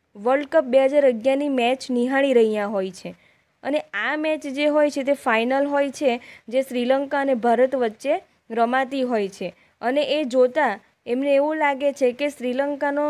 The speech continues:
જે સ્કોર હોય છે એ જોતાં એમને એવું લાગે છે કે ભારત માટે જીતવું ખૂબ જ મુશ્કેલ છે, પરંતુ ભારતનો જે કપ્તાન ધોની હોય છે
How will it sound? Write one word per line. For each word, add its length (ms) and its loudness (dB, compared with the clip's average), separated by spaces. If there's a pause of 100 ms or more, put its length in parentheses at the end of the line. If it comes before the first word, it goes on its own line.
(340)
જે 160 -4
સ્કોર 500 -2
હોય 240 -4
છે 220 2
એ 180 0
જોતાં 360 2
એમને 200 -2
એવું 180 0
લાગે 300 0
છે 120 -12
કે 120 -2
ભારત 440 0
માટે 320 -4
જીતવું 460 -8
ખૂબ 220 -2
જ 140 0
મુશ્કેલ 560 -4
છે, 200 -8 (520)
પરંતુ 440 -2 (1400)
ભારતનો 580 0
જે 180 0 (200)
કપ્તાન 500 -4
ધોની 440 0
હોય 260 -4
છે 200 0